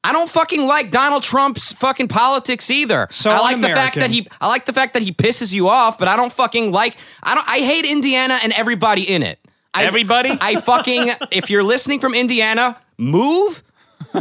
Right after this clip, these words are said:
Speaker 1: or change the fucking channel.
Speaker 3: Oh boy, I think there is a weird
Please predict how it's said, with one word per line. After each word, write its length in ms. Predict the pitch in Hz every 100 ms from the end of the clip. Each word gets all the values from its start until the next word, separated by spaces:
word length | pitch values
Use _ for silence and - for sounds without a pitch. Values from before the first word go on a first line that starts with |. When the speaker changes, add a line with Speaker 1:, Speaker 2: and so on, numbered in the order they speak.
| - 208
Speaker 1:
or 140 | 202 202
change 360 | - 233 262 269
the 80 | 233
fucking 340 | 190 170 233
channel. 480 | 214 208 170 110 - -
Speaker 3:
Oh 360 | 110 110 113
boy, 200 | 107 107
I 200 | 101 107 123
think 180 | 151
there 140 | 139 147
is 120 | 120
a 80 | 123
weird 840 | 110 147 160 160 139 120 104 95